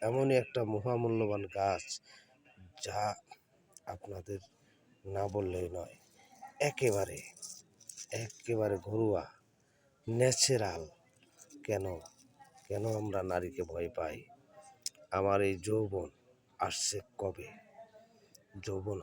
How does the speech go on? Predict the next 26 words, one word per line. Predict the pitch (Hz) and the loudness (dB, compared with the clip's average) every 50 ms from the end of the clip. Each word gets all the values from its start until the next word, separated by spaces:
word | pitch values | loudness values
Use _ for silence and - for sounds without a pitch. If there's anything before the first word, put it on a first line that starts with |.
| - | -4
আসছে | - 92 98 - - - - - 107 - | -6 -4 -2 0 0 2 2 2 0 0
পরে, | 110 98 95 92 82 - - - - - _ _ _ - - - - - - - - - - 95 92 - | 2 0 2 0 -2 -6 -10 -14 -20 -20 _ _ _ -20 -20 -20 -20 -20 -20 -20 -20 -18 -14 -12 -8 -6
যৌবন | 98 95 85 90 92 85 80 | -6 -4 -4 -4 -6 -6 -4
যাবেও | - 90 80 78 87 87 90 87 - - | -4 -4 -4 -2 -2 -4 -4 -4 -6 -8
পরে। | 85 80 - - - - - - - - _ _ _ _ _ _ _ _ _ | -12 -12 -12 -14 -18 -20 -20 -20 -20 -20 _ _ _ _ _ _ _ _ _
এত | - 160 160 - - | 0 0 2 2 0
তাড়াতাড়ি | 165 - 160 147 151 143 - - 135 123 117 - | 2 4 4 6 6 4 4 2 2 0 2 2
কেন | 139 120 123 120 | 2 2 2 2
যৌবন | 110 123 110 101 107 98 | 2 2 0 0 0 -2
চলে | - - 107 98 95 | -4 -4 -4 -4 -4
যায়, | 87 - 67 - - - - _ _ _ _ _ _ - _ _ _ _ - | -4 -6 -8 -10 -14 -16 -20 _ _ _ _ _ _ -20 _ _ _ _ -12
আমরা | - 87 85 95 | -12 -8 -6 -6
এটাই | 90 - 87 90 90 85 - | -4 -2 0 -2 -2 -2 -6
বুঝি | 87 - - - - | -10 -10 -10 -12 -12
না। | - - - - _ _ _ _ _ _ _ _ _ | -12 -14 -18 -20 _ _ _ _ _ _ _ _ _
কিন্তু | - - 113 95 - - 110 92 | -2 -2 -2 0 -2 -2 -4 -4
হ্যাঁ, | - 76 82 78 - - - - _ _ _ _ - - - - - - | -4 -4 -8 -8 -8 -12 -18 -20 _ _ _ _ -20 -20 -20 -20 -8 -4
কিছু | - 117 - - 113 | -2 -2 0 -2 -2
কিছু | - - 104 - 117 95 85 - | -4 -6 -6 -6 -6 -6 -4 -2
গাছ | 92 - - - - - | -2 0 0 -2 -2 -2
আছে, | 98 - - 104 90 - - - - - - - - - - - - - - - - - - - | -2 -2 -2 -2 -2 -4 -6 -10 -14 -18 -20 -20 -20 -20 -20 -20 -18 -18 -16 -18 -20 -20 -20 -14
সেই | - - - - - 98 87 85 | -10 -8 -6 -4 -2 -2 -2 0
গাছের | - 80 78 - - - 101 104 95 87 - | 0 -2 0 -2 -2 -2 -2 -2 -4 -6 -8
ধারায় | 80 85 82 82 78 - - - - - _ _ _ _ _ _ _ _ - | -8 -4 -2 -2 -2 -4 -6 -12 -18 -20 _ _ _ _ _ _ _ _ -10
আমাদের | 90 87 90 87 92 95 85 - - | -6 -6 -4 -4 -4 -8 -8 -8 -8
যৌবন | 95 92 90 87 87 87 85 | -8 -8 -8 -8 -10 -10 -10